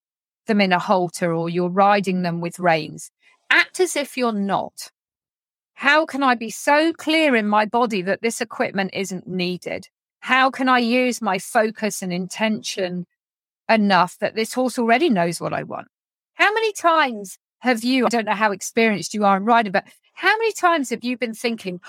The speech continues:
"I just wanna, I'm gonna canter," and boom, that horse canters. Or, "Oh, I'm gonna stop,"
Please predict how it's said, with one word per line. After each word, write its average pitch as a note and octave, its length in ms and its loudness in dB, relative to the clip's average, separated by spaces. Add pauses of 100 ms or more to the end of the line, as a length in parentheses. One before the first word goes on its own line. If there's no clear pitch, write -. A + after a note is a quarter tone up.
(760)
"I A#3+ 80 -4
just E4+ 280 0
wanna, C4+ 220 -2 (260)
I'm C#4 160 2
gonna D#4+ 180 4
canter," C4+ 580 0
and G3 160 -6
boom, G#3+ 260 0
that F3+ 180 0
horse G3 280 -2
canters. - 720 -6 (440)
Or, G#3 600 4 (360)
"Oh, D#4+ 160 0
I'm C#4+ 80 2
gonna A#3+ 200 2
stop," - 400 0